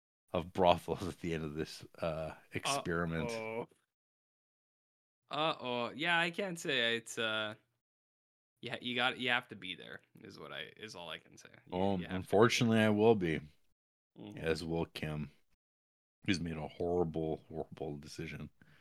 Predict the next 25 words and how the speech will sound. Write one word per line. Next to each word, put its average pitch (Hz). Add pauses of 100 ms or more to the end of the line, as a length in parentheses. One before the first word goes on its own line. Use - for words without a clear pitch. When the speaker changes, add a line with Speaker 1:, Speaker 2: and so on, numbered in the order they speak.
(100)
Speaker 2:
No, 160
no, 196
no. 190
She 185
can 285
stop 185
at 147
any 127
time, 151
and 123
I 120
really 123
encourage 117
that. 87
Stop. 160 (520)
Speaker 1:
Stop. - (240)
Speaker 2:
Stop. - (260)
You 104
don't 311
have 107
to 87
Speaker 1:
Yeah. -
Speaker 2:
be -
here. 240 (640)
Speaker 1:
Mm-hmm. 92